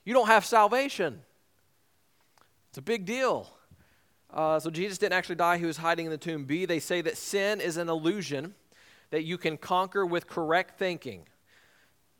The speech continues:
Salvation is obtained when you stop believing in sin, sickness, and death. Wouldn't that be nice? I'm not gonna believe in sin, sickness, and death anymore, and I'm just gonna,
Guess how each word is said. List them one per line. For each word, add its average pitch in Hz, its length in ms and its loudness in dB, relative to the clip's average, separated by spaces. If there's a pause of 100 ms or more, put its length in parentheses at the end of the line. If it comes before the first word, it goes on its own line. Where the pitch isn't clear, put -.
(200)
Salvation 160 800 2
is 160 160 -2
obtained 175 500 -4
when 147 140 -8
you 147 100 -8
stop 175 460 0
believing 160 480 -4
in 139 160 -6
sin, 180 440 -4
sickness, 160 500 -8
and 143 140 -8
death. 123 440 -4 (1900)
Wouldn't 170 140 -6
that 208 140 0
be 185 80 0
nice? 107 560 -4 (880)
I'm 135 100 -8
not 175 160 0
gonna 170 160 -4
believe 170 300 -2
in 147 100 -4
sin, 185 320 -4
sickness, 170 460 -6
and 151 120 -8
death 170 300 2
anymore, 170 440 -4
and 156 80 -2
I'm 156 120 -2
just 160 180 -10
gonna, 147 300 -4